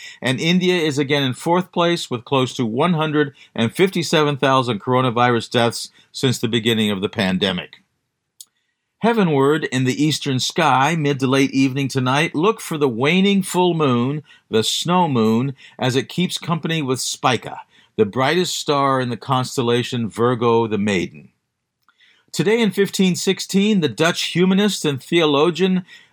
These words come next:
Desiderius Erasmus published Novum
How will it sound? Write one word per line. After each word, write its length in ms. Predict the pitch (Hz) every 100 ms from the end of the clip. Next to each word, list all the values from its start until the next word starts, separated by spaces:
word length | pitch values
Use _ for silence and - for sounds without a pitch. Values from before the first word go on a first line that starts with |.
| -
Desiderius 960 | 127 160 151 127 151 170 190 196 196 - - -
Erasmus 960 | 120 113 135 165 - 180 202 - - - _ _ _
published 560 | 170 170 180 175 - 127
Novum 640 | 120 147 196 226 220 202